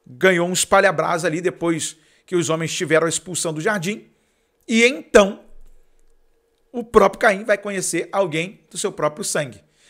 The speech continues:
Vai estabelecer família, vai fundar uma cidade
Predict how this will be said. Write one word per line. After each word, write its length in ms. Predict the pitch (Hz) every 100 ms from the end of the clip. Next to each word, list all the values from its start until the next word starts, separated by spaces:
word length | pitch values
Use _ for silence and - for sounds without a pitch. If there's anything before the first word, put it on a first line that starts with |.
| _
Vai 200 | - 170
estabelecer 500 | 196 196 180 175 190
família, 500 | - 214 202 208 214 220 _ _ _ _ _
vai 380 | 120 190 208 170
fundar 400 | - 220 175 180
uma 160 | 175
cidade 600 | 170 220 175 170 185 -